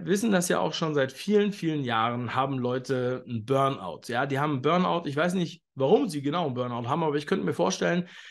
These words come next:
dass sie eigentlich in einer Situation sind, die sie stresst, auf die sie keinen Bock haben, ähm, bei der Arbeit zum Beispiel, wo sie sich durchquälen, ja.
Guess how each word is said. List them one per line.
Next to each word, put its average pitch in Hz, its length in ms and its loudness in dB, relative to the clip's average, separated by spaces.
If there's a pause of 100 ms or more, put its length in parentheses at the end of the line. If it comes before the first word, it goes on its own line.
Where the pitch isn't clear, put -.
(140)
dass 165 240 0
sie 180 300 2 (520)
eigentlich 190 480 2
in 185 60 -2
einer 160 100 -2
Situation 156 580 0
sind, 175 420 -2
die 147 200 -2
sie 135 240 -2
stresst, 185 420 0
auf 151 80 -4
die 156 120 -8
sie 147 80 -6
keinen 143 200 -2
Bock 196 220 0
haben, 202 460 4 (540)
ähm, 165 760 -2 (260)
bei 143 140 0
der 143 160 0
Arbeit 190 380 4
zum 190 160 0
Beispiel, 180 280 -2
wo 160 60 -4
sie 147 180 -8
sich 135 180 -8
durchquälen, 107 760 2
ja. 180 380 0